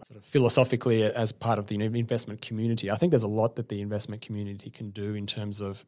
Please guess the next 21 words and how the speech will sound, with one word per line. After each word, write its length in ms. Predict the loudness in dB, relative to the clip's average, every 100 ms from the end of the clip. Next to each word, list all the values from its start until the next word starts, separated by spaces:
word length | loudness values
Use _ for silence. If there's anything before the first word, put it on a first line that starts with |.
| -14
action, 440 | -8 -6 -6 -8 _
uh, 220 | -10 -8 -4
around 300 | -4 -2 -4
climate 340 | -2 0 0
change. 420 | 0 0 0 -4 -14 _ -6
And 140 | 0
I 60 | 0
think 220 | 0 0
that 260 | 0 -2 -2
just 280 | 0 0 0
narrowly 380 | -2 -2 -4
focusing 540 | -6 -8 -6 -4 -6 -6
on 340 | -10 -12 -14 -12
portfolio 420 | -10 -6 -2 -2
emissions 720 | -2 -2 0 2 2 0 -2 -6 -4
doesn't 560 | -2 0 0 2 0 -2 _
enable 500 | 0 4 4 4 0
the 120 | 0
in-, 140 | -2 -6 -12
investors 520 | -8 -2 0 0 -2
to, 440 | -2 -2 -2 -4